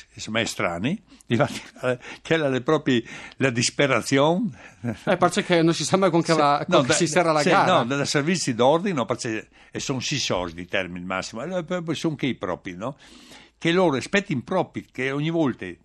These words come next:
Speaker 1: tal puesto, eh, schiadi la sesta ora per passare, no? E quindi, no, <laughs> no, ma logicamente, così chiamate, che, che si chiama scove, cioè che, che è ultimo, no? Che aspetta perché,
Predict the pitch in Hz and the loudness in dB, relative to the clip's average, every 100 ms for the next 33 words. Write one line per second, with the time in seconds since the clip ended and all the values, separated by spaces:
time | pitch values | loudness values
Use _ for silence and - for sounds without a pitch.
0 | _ 123 - 151 117 - _ _ - 113 | _ -8 -4 -2 -2 -6 _ _ -12 -10
1 | 98 - 156 131 104 90 117 117 170 165 | -10 -6 -4 -4 -4 -10 -6 -2 -2 -2
2 | 180 190 - 156 143 131 107 80 104 143 | -4 -4 -4 -4 -2 -2 -4 -6 -6 -6
3 | - - - - - 160 196 202 165 131 | -8 -20 -20 -14 -6 -2 0 2 2 0
4 | 123 185 131 147 135 127 123 135 139 139 | -2 -4 -2 -2 -2 -4 -6 -2 -2 0
5 | 123 104 87 - - _ _ - 87 92 | -2 -4 -12 -14 -20 _ _ -18 -16 -12
6 | 95 104 95 92 98 95 - 107 98 92 | -10 -8 -8 -10 -10 -10 -6 -6 -6 -10
7 | - 107 85 78 73 - 95 - 101 95 | -2 0 0 -6 -14 -8 -8 -6 -10 -8
8 | 87 90 92 104 92 90 87 95 95 - | -10 -8 -6 -8 -8 -10 -8 -10 -10 -10
9 | 104 101 98 - 95 85 101 104 | -6 -6 -8 -10 -10 -10 -12 -12